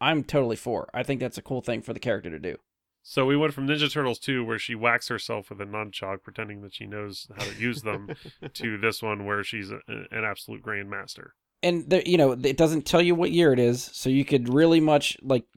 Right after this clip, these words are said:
Speaker 1: put in your own time frame. Has it been five years? Has it been ten years? Has it been,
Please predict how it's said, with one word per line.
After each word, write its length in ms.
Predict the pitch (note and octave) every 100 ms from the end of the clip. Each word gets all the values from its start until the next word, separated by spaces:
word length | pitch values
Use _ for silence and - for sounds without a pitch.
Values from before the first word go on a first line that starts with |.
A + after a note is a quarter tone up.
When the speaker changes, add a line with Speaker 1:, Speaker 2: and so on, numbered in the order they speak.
| -
Speaker 1:
put 220 | - E3
in 100 | D#3
your 140 | C3+ C#3+
own 160 | C#3+
time 300 | - C3+ B2
frame. 340 | - F2 B1 -
Has 160 | B2
it 120 | B2 A2+
been 160 | B2
five 320 | - C3+ A#2+
years? 240 | G#2+ D#2+ -
Has 160 | A#2
it 80 | A2
been 140 | B2 A#2+
ten 220 | C3+ A2+
years? 300 | D#2+ - -
Has 180 | A#2+ A#2
it 120 | A#2
been, 360 | B2 A#2 A2+